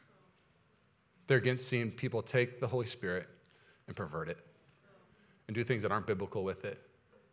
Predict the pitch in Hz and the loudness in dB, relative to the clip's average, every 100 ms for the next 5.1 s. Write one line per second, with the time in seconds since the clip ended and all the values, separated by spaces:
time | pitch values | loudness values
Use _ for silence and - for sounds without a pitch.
0 | _ _ _ _ _ - 135 120 131 120 | _ _ _ _ _ 0 2 2 2 0
1 | 117 120 107 98 117 117 95 104 - - | -2 -4 -4 -2 0 0 0 -2 -2 -2
2 | 107 104 92 110 110 104 98 95 95 104 | 0 0 0 0 0 -2 -2 -4 -4 -4
3 | 90 87 90 113 117 104 98 107 98 120 | -2 2 2 2 0 -4 -4 -6 -2 0
4 | 98 104 - 107 - 120 - 95 85 87 | 0 -4 -4 -6 -6 -8 -8 -8 -8 -10